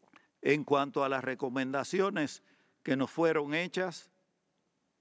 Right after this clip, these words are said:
el gobierno de la República Dominicana las evaluará con la mayor atención y nos reservamos la postura sobre ellas tras la realización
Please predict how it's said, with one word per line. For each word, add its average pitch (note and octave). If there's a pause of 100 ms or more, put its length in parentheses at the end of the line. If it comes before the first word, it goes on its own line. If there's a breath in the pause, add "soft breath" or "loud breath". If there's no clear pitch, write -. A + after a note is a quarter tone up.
(580)
el C3
gobierno D3+
de C3+
la A#2+
República D3
Dominicana B2
las B2
evaluará B2
con C3
la B2
mayor B2
atención B2 (800 soft breath)
y D3+
nos C#3
reservamos C#3+
la C3
postura C#3
sobre A#2+
ellas B2+ (500 soft breath)
tras B2+
la B2
realización B2